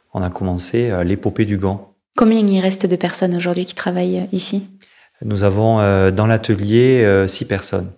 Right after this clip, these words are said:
Speaker 1: Voilà, on est une petite, euh, petite entreprise. Aujourd'hui, nous sommes douze. Euh, donc, il y a du travail de bureau, il y a du travail de boutique, il y a du travail de logistique, et puis il y a ce travail d'atelier. Alors, l'atelier, c'est un travail qui nécessite toute l'attention, puisque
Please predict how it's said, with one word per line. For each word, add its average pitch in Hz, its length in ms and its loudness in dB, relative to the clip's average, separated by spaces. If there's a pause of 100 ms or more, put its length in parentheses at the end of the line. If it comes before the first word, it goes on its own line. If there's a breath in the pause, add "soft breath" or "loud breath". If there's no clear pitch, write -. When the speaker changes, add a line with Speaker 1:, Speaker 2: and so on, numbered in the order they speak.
(520)
Speaker 1:
Voilà, 92 260 -8
on 95 80 -8
est 95 160 -6
une 92 160 -4
petite, - 420 -10
euh, 92 280 0
petite 104 320 -8
entreprise. 123 640 -4 (500 soft breath)
Aujourd'hui, 101 280 -4
nous 98 100 -4
sommes 90 240 -4
douze. 135 360 -4 (600)
Euh, 90 380 -2
donc, 90 200 -6
il - 60 -18
y - 20 -6
a 87 40 -8
du 87 100 -12
travail 95 240 -4
de 90 100 -4
bureau, 95 460 -2
il 123 40 -4
y 98 40 -6
a 85 40 -6
du - 80 -14
travail 92 300 -6
de 90 80 -6
boutique, 98 640 -6 (400)
il 110 40 -12
y 98 40 -6
a - 20 -4
du 90 120 -10
travail 95 280 -2
de 92 100 -2
logistique, 104 840 -4 (480 soft breath)
et 107 100 -6
puis - 220 -10
il 127 120 -2
y 110 40 2
a 90 60 0
ce - 100 -10
travail 101 300 -2
d'atelier. 95 560 -2
Alors, 90 220 0
l'atelier, 104 760 0 (1200 soft breath)
c'est - 140 -6
un 95 40 -2
travail 101 340 0
qui 107 140 -6
nécessite 101 540 -6
toute 117 220 -4
l'attention, 110 600 -2
puisque - 380 -8